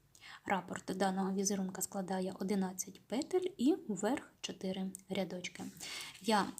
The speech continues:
зробила по краям, ще пров'язала лицевою гладдю, ну, щоб якби виділити візеруночок і було зрозуміло, як він буде виглядати на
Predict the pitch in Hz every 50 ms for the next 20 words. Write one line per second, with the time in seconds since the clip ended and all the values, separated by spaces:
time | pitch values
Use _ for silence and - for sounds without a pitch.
0 | 214 208 190 208 196 202 190 196 185 180 180 185 185 - 202 - - - 190 -
1 | - 190 185 185 185 185 185 202 - - - 190 185 185 - - 190 185 196 190
2 | 190 - 190 185 185 185 185 190 190 196 - - 208 196 202 196 - 208 185 185
3 | 185 180 180 175 190 214 294 381 381 - 320 302 302 302 311 - - 453 415 -
4 | - - - 220 - 214 196 190 196 196 196 196 202 208 - - 196 196 214 233
5 | 240 247 220 214 208 208 - 208 202 214 220 - - - 214 190 190 180 - 196
6 | 208 262 320 339 320 320 277 269 269 - - - 240 285 320 320 - 226 196 185
7 | 202 202 196 190 196 185 185 180 - 185 185 185 190 202 233 294 320 320 - -
8 | - - - - - - - - 208 247 262 254 220 196 190 196 190 196 196 196
9 | 190 190 196 185 190 190 185 185 - 190 190 - 202 202 196 190 185 185